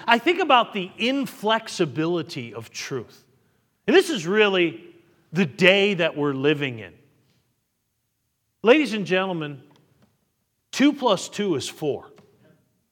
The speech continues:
Why? Because that's truth. You take two,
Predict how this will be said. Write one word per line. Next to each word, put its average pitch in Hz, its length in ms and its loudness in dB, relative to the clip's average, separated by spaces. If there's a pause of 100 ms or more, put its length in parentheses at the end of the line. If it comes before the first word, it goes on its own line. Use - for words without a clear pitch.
(1160)
Why? 160 380 2 (100)
Because 160 300 2
that's 156 320 2
truth. - 520 -4 (1400)
You 135 80 -12
take 175 360 2
two, 190 400 2